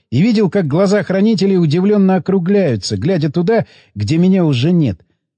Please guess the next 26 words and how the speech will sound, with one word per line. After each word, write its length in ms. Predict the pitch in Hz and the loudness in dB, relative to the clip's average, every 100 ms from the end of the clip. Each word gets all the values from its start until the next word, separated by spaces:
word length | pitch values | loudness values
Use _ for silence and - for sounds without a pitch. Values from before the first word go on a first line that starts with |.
| _ - | _ -8
А 120 | 101 | -4
кровь 340 | 214 269 214 - | -2 0 -2 -4
парит 340 | 202 214 214 - | -2 0 0 0
в 80 | 143 | 0
воздухе 680 | 175 233 156 180 190 185 - | 2 0 0 -2 -2 -4 -2
алыми 380 | 180 175 180 | -2 0 0
лентами. 580 | 170 160 110 92 78 80 _ _ _ _ - | 0 0 -2 -4 -8 -12 _ _ _ _ -6
Клинок 480 | 117 196 247 - - | -2 0 0 -4 -2
колол 400 | 202 220 208 196 | 0 2 2 2
и 40 | |
резал — 460 | 190 196 127 101 - _ _ _ | 0 0 0 -2 -6 _ _ _
Бил 220 | 95 220 208 | -2 0 2
уже 180 | 175 | 2
мертвые 480 | 190 196 - 170 170 | 2 0 0 -2 -2
тела, 340 | 160 190 220 190 | 0 0 2 2
не 120 | 165 | 0
успевшие 640 | 147 - 202 - 170 165 | -2 -2 -4 -2 -2 -2
осесть 360 | 151 190 165 - | -2 -2 -2 0
на 280 | 160 165 110 | 0 0 -2
земь. 260 | 87 78 _ _ _ _ _ - | -6 -10 _ _ _ _ _ -4
Как 200 | 214 156 | -2 0
жаль, 260 | 180 175 | 0 0
что 160 | - 170 | -2 -2
их 160 | 151 | -2
всего 300 | - - 156 | -4 -2 -2
трое, 460 | 147 165 151 98 | -2 -2 -2 -2